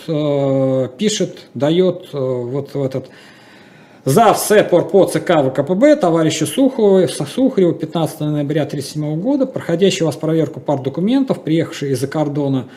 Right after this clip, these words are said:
сотрудник седьмого отдела Г Г Б, майор государственной безопасности товарищ Базаров Шпак Борис Яковлевич, на протяжении многих лет находился на подпольной закордонной работе на ответственном участке и выполнял ее весьма добросовестно и успешно.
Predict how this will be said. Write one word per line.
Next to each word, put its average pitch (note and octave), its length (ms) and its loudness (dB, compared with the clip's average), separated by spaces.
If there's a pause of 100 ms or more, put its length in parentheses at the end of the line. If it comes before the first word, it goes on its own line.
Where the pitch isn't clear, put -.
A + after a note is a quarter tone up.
(140)
сотрудник D#3 500 -2
седьмого C#3 340 -2
отдела C3+ 260 0
Г B2 120 -4
Г B2+ 100 -2
Б, B2+ 220 0
майор C3 340 2
государственной B2+ 480 -4
безопасности B2+ 560 -6
товарищ B2+ 320 -4
Базаров A#2+ 420 -4
Шпак B3+ 380 -2
Борис G#3+ 240 -4
Яковлевич, F#3 400 -2 (320)
на A3 160 4
протяжении A#3+ 680 2
многих A#3 440 2
лет D#3+ 320 2
находился E3+ 580 -2
на D#3+ 80 -2
подпольной G3+ 560 0
закордонной F#3 600 0
работе E3+ 420 2
на D#3+ 100 -2
ответственном F3 460 -2
участке C#3 480 -4
и D3+ 100 -4
выполнял D3+ 480 0
ее C3+ 140 2
весьма C#3+ 360 -2
добросовестно F3 600 0
и D#3+ 60 -2
успешно. B2+ 600 -6